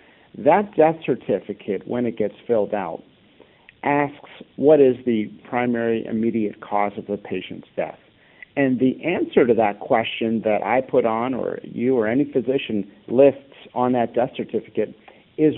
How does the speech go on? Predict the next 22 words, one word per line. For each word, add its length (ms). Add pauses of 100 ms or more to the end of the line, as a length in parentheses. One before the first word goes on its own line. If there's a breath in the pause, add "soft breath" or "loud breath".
what 300
populates 800 (240)
our 340 (420)
country's 440 (160)
national 520
health 240 (100)
statistics. 600 (440 loud breath)
So 140
as 220
a 60
result, 480
the 80
problem 640
of 180
people 340
dying 600
from 240
medical 360
care 320
gone 320
wrong 400 (300 soft breath)
has 180